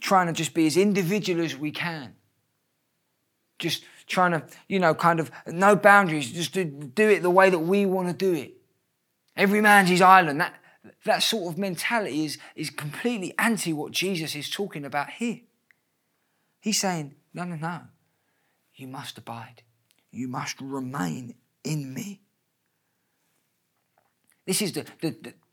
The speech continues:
Jesus knows, he's like, "Man, my disciples, I'm about to leave them and they're gonna face the biggest challenge ever.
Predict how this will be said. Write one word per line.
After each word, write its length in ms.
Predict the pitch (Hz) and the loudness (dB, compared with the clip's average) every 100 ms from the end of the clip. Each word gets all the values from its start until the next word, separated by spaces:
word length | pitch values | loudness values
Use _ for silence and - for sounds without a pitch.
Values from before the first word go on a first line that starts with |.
| _ | _
Jesus 400 | - 226 190 170 | -2 0 2 0
knows, 580 | 170 220 170 127 185 180 | -2 0 0 -4 -8 -8
he's 220 | 135 - | -10 -8
like, 120 | 151 | -8
"Man, 220 | 180 190 | -6 -6
my 120 | 175 208 | -6 -8
disciples, 800 | 170 - 202 214 147 135 147 - _ _ | -8 -6 -6 -6 -12 -14 -16 -18 _ _
I'm 120 | 175 | -10
about 220 | 202 196 - | -4 -4 -4
to 120 | 151 | -10
leave 380 | 170 202 220 - | -8 -6 -8 -8
them 200 | 120 117 | -12 -12
and 140 | 147 | -14
they're 80 | 175 | -12
gonna 240 | 180 160 | -12 -12
face 360 | - - 185 - | -14 -12 -10 -12
the 120 | 185 _ | -14 _
biggest 320 | 185 185 175 | -10 -6 -6
challenge 440 | - 170 165 175 156 | -4 -6 -8 -10 -12
ever. 240 | 165 131 | -12 -16